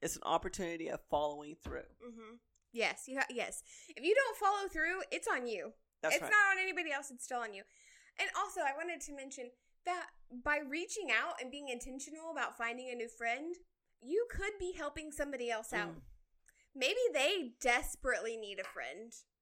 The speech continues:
Speaker 2: And by you reaching out because you're, you know, because you need a friend, you're really helping them too. So just remember, just remember that,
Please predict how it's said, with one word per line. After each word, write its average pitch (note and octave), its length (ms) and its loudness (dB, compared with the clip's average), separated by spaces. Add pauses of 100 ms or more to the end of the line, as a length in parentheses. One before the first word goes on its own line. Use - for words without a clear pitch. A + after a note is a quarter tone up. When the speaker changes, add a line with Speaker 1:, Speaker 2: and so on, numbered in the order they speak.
Speaker 2:
And A3+ 440 -6
by A3+ 200 4
you A#3+ 240 -10
reaching B3 440 -10
out A3 220 2 (200)
because A3+ 480 -8
you're, G#3+ 200 -10 (100)
you A#3+ 160 -8
know, F#3 200 -6 (120)
because G#3 420 -10
you E4+ 160 -2
need A#3+ 160 -4
a G3+ 60 -4
friend, G3+ 480 -6 (320)
you're C#4+ 240 -10
really C#4 220 0
helping A3+ 340 -10
them D#3 280 -12
too. F3+ 260 -12 (120)
So A3+ 300 -10
just C#4 180 -8
remember, C#4+ 480 -4 (540)
just C#4 180 -16
remember B3 320 -12
that, - 160 -12